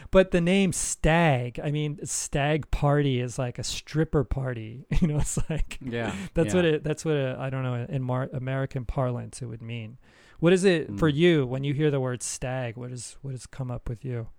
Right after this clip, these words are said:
Speaker 2: Yeah, yeah, similar.
Speaker 1: Yeah.
Speaker 2: Um, but, uh, also the animal, I
Speaker 1: Uh-huh.
Speaker 2: guess.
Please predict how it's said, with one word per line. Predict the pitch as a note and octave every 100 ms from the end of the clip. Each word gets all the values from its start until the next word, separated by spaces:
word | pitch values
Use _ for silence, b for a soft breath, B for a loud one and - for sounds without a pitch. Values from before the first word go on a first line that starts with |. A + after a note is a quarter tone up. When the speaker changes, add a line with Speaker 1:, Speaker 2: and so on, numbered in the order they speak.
| -
Speaker 2:
Yeah, | F3 G#3+ G2 D#2+ E2 C3+
yeah, | C3 G2+ E2 -
similar. | - B2 F#2+ E2 - _ _ D#3+
Speaker 1:
Yeah. | D3 C3+
Speaker 2:
Um, | B2 F#2+ E2+ _ _ -
but, | G#2 F#2+
uh, | F#2+ F#2 F#2+ - _ _
also | C3 A2 A#2 G#2
the | F#2+ F#2+ F#2 F2 - - _
animal, | A2+ A#2+ C3+ C3+ B2+ _ _ _ _ _ A#2+
I | A#2+
Speaker 1:
Uh-huh. | C#3+
Speaker 2:
guess. | C3